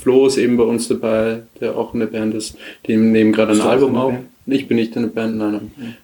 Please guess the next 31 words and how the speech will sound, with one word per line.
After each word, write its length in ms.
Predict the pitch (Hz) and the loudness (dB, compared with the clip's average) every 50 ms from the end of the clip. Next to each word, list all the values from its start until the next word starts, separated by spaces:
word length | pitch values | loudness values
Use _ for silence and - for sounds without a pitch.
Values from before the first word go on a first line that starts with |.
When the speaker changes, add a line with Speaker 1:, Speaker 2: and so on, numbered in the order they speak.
| _ - 117 | _ -14 -14
Speaker 1:
Ich 140 | 110 - - | -14 -14 -16
pfusch 340 | - - - 117 110 - | -10 -6 -6 -6 -4 -4
nur 140 | 113 110 107 | -4 -4 -4
ab 80 | 101 - - | -4 -6 -8
und 140 | 110 107 | -8 -8
zu 240 | - - 117 110 107 | -6 -6 -4 -4 -4
auf 100 | 101 - | -4 -8
der 120 | - - 113 | -10 -10 -10
Gitarre 340 | 110 - 110 104 101 101 - | -8 -8 -8 -10 -10 -10 -8
rum, 260 | - 107 104 104 151 - | -6 -2 -2 -2 -2 -2
das 160 | - 120 - | -2 -4 -4
ist 180 | - - - - | -4 -6 -6 -6
nicht 240 | 113 104 - - - | -6 -6 -6 -6 -6
Speaker 2:
<laughs> 40 | 117 | -4
Speaker 1:
aufnehmenswürdig. 880 | 113 104 107 113 110 107 107 107 - - 131 127 120 139 139 - - - | -4 -2 -2 -2 0 0 0 0 0 2 2 4 4 2 0 -2 -4 -4
Speaker 2:
Okay. 440 | 196 131 123 117 - 123 113 113 113 - | -2 0 0 0 0 0 0 -2 -2 0
Speaker 1:
Ähm, 600 | 123 120 120 123 127 127 127 127 127 120 123 - _ _ _ _ _ _ _ - | 0 2 2 2 0 -2 -2 -4 -6 -8 -10 -14 _ _ _ _ _ _ _ -2
genau, 380 | - 139 127 127 120 113 110 110 | 0 0 2 2 0 0 0 0
das 420 | 107 123 120 123 - - - - | 0 -2 -2 -2 -4 -6 -4 -2
kleine 240 | - 123 117 113 110 | 0 0 0 2 2
Tonstudio 400 | 131 147 165 156 - 147 131 131 | 2 2 2 2 0 0 0 0
gibt's 200 | 131 117 - - | 0 0 0 0
eben 100 | 131 120 | 0 2
noch, 160 | 123 120 117 | 2 0 0
dann 120 | - 123 117 | 0 0 0
gibt's 180 | 110 110 - | 0 0 0
ein 80 | 120 113 | 0 0
kleines, 420 | 110 110 110 113 107 110 - - | 2 2 2 2 0 0 -2 -4
äh, 220 | - 110 110 104 101 | -2 0 0 0 2
Gemeinschaftsbüro, 1040 | 101 107 110 117 135 147 139 151 139 - - - 131 117 117 120 120 120 120 - - - | 2 2 2 2 2 0 0 -2 -6 -6 -2 -2 0 2 2 2 2 0 -2 -4 -8 -4
ähm, 640 | - 113 107 107 104 104 104 104 107 107 107 104 - | -2 0 0 0 0 -2 -2 -2 -2 -2 -4 -6 -8